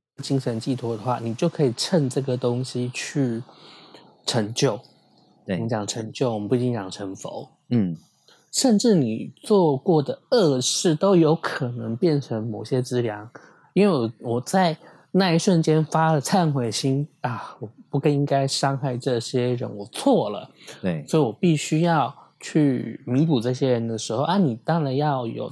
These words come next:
Speaker 1: 你忏悔嘛，对不对？
Speaker 2: 对。
Speaker 1: 依靠他的加持，然后呢，破恶，然后呢，
Speaker 2: 嗯。
Speaker 1: 永不复作，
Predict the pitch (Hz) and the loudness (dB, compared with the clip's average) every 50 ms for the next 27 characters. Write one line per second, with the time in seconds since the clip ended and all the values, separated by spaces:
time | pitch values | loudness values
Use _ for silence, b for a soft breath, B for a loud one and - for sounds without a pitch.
0 | - _ - 120 120 113 - 202 185 160 147 139 - 127 113 110 117 113 107 117 | -10 _ -4 -4 -4 0 0 2 2 2 0 0 0 0 0 -2 -4 -8 -6 -4
1 | 135 131 127 127 135 127 120 113 B B B 95 92 85 80 - - - 151 151 | -4 -4 -2 0 -2 -2 -2 -4 B B B -2 -2 -2 -4 -6 -2 -2 0 0
2 | - 180 170 156 143 135 131 - - - 147 143 139 143 139 135 - 147 135 131 | 2 2 2 2 2 0 -4 -4 -2 0 0 0 2 0 0 -2 -2 -2 -2 -2
3 | 131 131 - - - - 113 110 110 110 110 104 98 117 127 135 139 135 127 120 | -2 -2 -4 -4 -4 -2 -4 -4 -4 -4 -6 -6 -6 -6 -4 -2 -2 -2 -2 -2
4 | 117 113 113 113 110 117 B B B B B _ - 190 170 156 143 120 147 156 | -2 -2 -2 -4 -4 -6 B B B B B _ 2 4 4 4 4 4 2 2
5 | 143 117 110 - - _ _ - 120 110 107 110 - - 120 120 117 117 120 - | 2 2 0 -4 -10 _ _ -10 -8 -2 0 2 2 2 0 0 -2 -2 -2 -2
6 | 123 117 110 110 120 127 127 - - 170 139 131 - - 165 139 | -2 -2 -2 0 0 -2 0 2 2 2 2 2 2 2 2 2